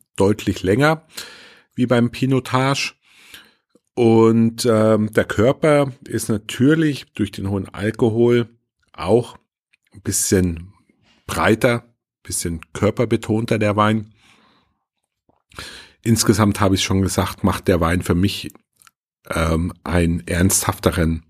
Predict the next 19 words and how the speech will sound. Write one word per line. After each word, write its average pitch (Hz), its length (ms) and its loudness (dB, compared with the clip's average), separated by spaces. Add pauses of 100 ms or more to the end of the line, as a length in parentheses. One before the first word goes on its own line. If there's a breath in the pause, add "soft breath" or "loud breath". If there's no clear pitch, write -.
(680 loud breath)
Eindruck. 90 600 0 (160)
Und 117 300 2
ich 101 120 -6
denke, 107 360 0 (320)
für - 280 -8
acht - 280 -6
Euro 104 260 0
zehn, 139 400 2
das 110 180 -4
ist - 600 -6
ziemlich 117 380 -4
genau, 107 600 -2 (640 soft breath)
äh, 101 320 -2
derselbe 113 580 2
Preis 95 480 -2
wie 110 80 2
der 101 120 0
Pinotage, 101 800 -2
aber 113 420 0